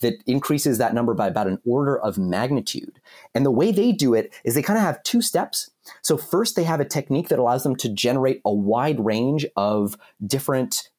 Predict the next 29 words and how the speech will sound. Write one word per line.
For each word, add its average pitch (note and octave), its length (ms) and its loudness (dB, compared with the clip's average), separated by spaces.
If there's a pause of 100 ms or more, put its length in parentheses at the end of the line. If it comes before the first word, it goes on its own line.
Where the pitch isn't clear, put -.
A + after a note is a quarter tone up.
uh, F2 100 -2
structures, C3+ 600 -2
atomic B2 380 -2
structures. G2 600 -4 (420)
Um, A2 520 0
and G#2+ 260 0
they G2+ 100 0
have F2 120 0
a G2 60 0
bunch G2 200 -2
of A2+ 140 -2
clever G#2+ 460 0
techniques A2 440 -4
that F#2 120 -8
they G2+ 120 2
use G2 260 2
to A2+ 100 -2
do F#2+ 140 0
this, - 380 -2
including F#2 380 -4
random G2+ 280 0
structure G#2 380 -4
search, - 460 -4
but - 100 -8
whatever. A#2 420 0 (420)
Um, A#2+ 220 -2
and D3 100 2
then F3+ 140 2
second, D#3 680 0